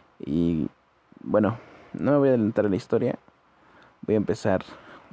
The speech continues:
desde cero. Mi nombre es Andrés Morales. Soy de México, San Luis Potosí. Y pues me gusta mucho el cine, las películas, las series,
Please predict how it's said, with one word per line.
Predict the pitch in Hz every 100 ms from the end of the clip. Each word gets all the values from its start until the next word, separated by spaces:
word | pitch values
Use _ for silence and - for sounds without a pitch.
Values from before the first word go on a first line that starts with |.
| -
desde | - 92 90
cero. | 110 95 80 87 - - - _ _ _ _ -
Mi | 113
nombre | 120 135
es | 139
Andrés | 123 123 131 135
Morales. | 110 110 107 196 - - _ - - - - _
Soy | 120 113
de | 104
México, | 107 117 -
San | 107 101
Luis | 98
Potosí. | - - 139 202 202 202 226 - - - - _ _ _ _ - - _
Y | 120 123 -
pues | - 135 135 135 131 139 - - - _ _ _ _ _ _ _ _ - _ _ _ _ _ -
me | 131
gusta | 165 -
mucho | 151 156 -
el | 123
cine, | 151 156 120 - - 127
las | 92 -
películas, | 110 113 - 110 107 117
las | -
series, | - 117 107 104 120 -